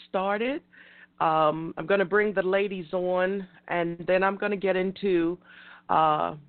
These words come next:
our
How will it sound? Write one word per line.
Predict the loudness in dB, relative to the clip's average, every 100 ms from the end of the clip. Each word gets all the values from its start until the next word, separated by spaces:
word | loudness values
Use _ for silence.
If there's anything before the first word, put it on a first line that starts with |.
| -20 _ _ _ _ _ _ _ _ _ _ _ _ _ _ _ _ _ _ -2
our | -2